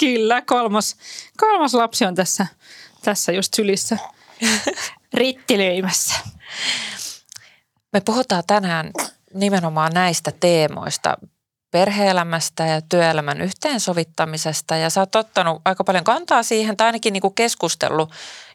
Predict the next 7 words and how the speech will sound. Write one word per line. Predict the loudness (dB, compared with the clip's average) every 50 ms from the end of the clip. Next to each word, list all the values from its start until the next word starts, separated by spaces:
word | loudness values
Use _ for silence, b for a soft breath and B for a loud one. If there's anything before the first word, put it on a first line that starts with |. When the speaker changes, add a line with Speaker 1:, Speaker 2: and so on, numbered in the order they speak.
| _ -6 -2
Speaker 2:
julkisuudessa | 0 0 0 0 -2 -4 -4 -4 -4 -4 -2 -2 -4 -4 -4 -4 0
tästä. | 2 2 2 2 0 -2 -2 -2 -2 -2 B B B B B B B B B B B B B B B B _ _ -2
Me | 0 0 0 0 0 0
tiedetään, | 2 4 4 4 2 2 2 0 0 0 -2
että | -4 -4 -2 0 0 0 -2 -4
Suomessa, | -2 2 4 4 4 4 2 0 -2 -2 0 2 2 2 2 0 -4 -4
äh, | -4